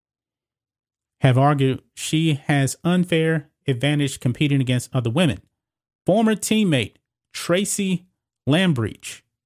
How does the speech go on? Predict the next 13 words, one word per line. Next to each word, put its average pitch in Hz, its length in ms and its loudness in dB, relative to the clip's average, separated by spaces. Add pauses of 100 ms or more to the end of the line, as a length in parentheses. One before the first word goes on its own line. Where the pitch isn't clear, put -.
(540)
said 175 420 0
in 160 160 0
an 151 120 -2
interview 156 360 0
last 175 380 -2
month 165 260 0
that 131 300 -2 (200)
many 185 360 0
fellow 170 480 0
female 165 500 -2
weightlifters 147 720 -2 (200)
have 170 360 -2
concerns 175 720 0